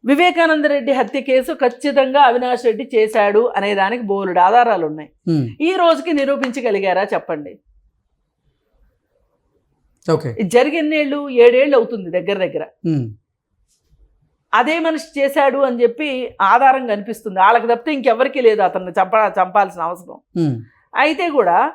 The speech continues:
Speaker 1: అతను మళ్ళీ అదే ఏరియాలో నిలబడి ఎంపీగా గెలిచాడు.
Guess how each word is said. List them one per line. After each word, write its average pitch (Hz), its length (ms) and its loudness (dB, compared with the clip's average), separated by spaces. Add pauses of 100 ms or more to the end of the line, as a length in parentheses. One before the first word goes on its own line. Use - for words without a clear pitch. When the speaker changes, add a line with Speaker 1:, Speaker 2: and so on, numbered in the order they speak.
(300)
Speaker 1:
అతను 302 180 0
మళ్ళీ 311 300 2
అదే 302 460 2
ఏరియాలో 277 300 0
నిలబడి 240 380 0
ఎంపీగా 226 400 0
గెలిచాడు. 185 460 -2